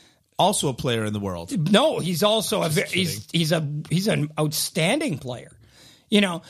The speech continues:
Speaker 2: so to me, like, I, like, I keep hearing people say, "Yeah, this is gonna grow the game. This is gonna, you know,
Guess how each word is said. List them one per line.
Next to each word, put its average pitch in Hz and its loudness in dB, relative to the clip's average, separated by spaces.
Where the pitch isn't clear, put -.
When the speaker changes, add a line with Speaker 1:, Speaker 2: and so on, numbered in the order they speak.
Speaker 2:
so 254 4
to 254 0
me, 285 2
like, 254 0
I, 208 0
like, 214 0
I 214 2
keep - -4
hearing 180 2
people 175 -2
say, 185 0
"Yeah, 240 2
this 220 -6
is 190 -6
gonna 214 -2
grow 196 2
the 196 0
game. 196 2
This 185 -4
is 185 -6
gonna, 190 -2
you 180 0
know, 175 0